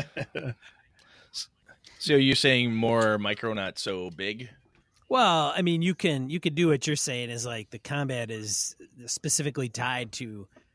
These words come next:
Speaker 3: a bigger plot point or whatever the case is, where you could still incorporate it in on the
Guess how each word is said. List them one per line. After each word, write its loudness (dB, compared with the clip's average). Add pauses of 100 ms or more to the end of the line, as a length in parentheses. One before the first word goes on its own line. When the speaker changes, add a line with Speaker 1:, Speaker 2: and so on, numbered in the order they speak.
(180)
Speaker 3:
a -12
bigger -2
plot -2 (140)
point -8
or -6
whatever -6
the -12
case -4
is, -8
where -6 (260)
you -4
could 0
still 2
incorporate 0
it -4
in -2
on -4
the -10